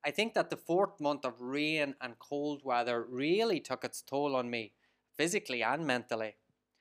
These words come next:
I actually remember finding myself one day s-, lying on the couch looking out the window and going, "My God, it feels like Ireland here." And believe me, folks, Ireland in January is grim.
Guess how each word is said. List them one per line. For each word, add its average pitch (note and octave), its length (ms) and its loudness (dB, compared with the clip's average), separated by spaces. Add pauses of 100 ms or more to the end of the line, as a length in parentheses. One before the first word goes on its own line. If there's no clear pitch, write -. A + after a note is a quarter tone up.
(220)
I C3+ 60 4
actually F#3 300 6
remember C#3+ 400 4
finding D3+ 420 2
myself C3 460 4
one D3 240 0
day C3+ 180 6
s-, - 260 0
lying D3+ 360 4
on C3 100 0
the B2 80 0
couch C3+ 420 2
looking C3+ 280 -2
out B2 180 2
the B2 80 0
window B2 380 2
and A#2+ 120 -2
going, A#2+ 340 2 (500)
"My D3 80 -12 (100)
God, C3+ 260 -2
it C3 200 -6
feels G#3 340 0
like B2+ 220 -4
Ireland F3 480 4
here." A#2 320 -2 (440)
And C3+ 160 -4
believe E3+ 320 2
me, D#3+ 140 0
folks, - 460 0 (360)
Ireland D#3+ 680 6
in C#3 180 -4
January B2+ 600 0 (180)
is C#3+ 320 -6 (140)
grim. A#2+ 520 2